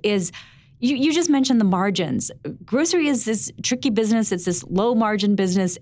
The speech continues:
And yet it, it's one Amazon really wants to get right and doesn't, doesn't quite seem to get right, 'cause it's,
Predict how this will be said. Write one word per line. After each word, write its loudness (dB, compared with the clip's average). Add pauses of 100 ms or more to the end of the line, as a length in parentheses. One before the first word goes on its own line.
And 2
yet -2 (320)
it, -6 (100)
it's -2
one 2 (160)
Amazon 0
really 0
wants -2
to -4
get -4
right -2 (100)
and 0 (100)
doesn't, -2 (460)
doesn't -2
quite -4
seem 0
to 0
get -2
right, -2
'cause -2
it's, -2